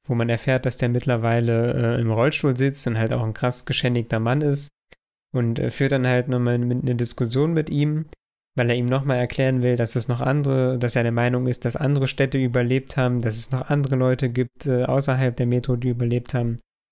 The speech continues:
Und Melnik sagt aber, ähm, er, also glaubt ihm das nicht, er will davon nichts wissen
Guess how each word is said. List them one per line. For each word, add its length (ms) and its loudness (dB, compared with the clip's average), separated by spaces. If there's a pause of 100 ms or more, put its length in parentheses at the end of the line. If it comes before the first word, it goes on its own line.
(260)
Und 140 0
Melnik 300 2
sagt 280 0
aber, 340 0
ähm, 480 0 (500)
er, 320 -2
also 220 0
glaubt 300 0
ihm 100 4
das 200 0
nicht, 220 2
er 100 0
will 80 2
davon 280 0
nichts 240 -4
wissen 520 0